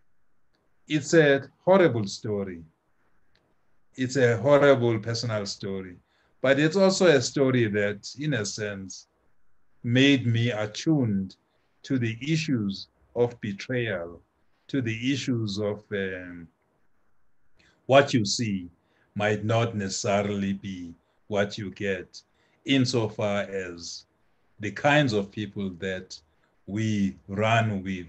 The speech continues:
we walk with, who are part and parcel of this journey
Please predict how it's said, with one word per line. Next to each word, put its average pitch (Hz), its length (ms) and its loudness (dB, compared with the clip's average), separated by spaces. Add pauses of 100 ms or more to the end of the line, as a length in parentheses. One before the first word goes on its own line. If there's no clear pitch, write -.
we 98 200 -4
walk 98 500 -2
with, 87 320 -14 (460)
who 120 80 0
are 107 120 2
part 113 200 0
and 98 200 -4
parcel 90 600 -8 (380)
of 101 160 -4
this 110 220 -2
journey 107 440 -2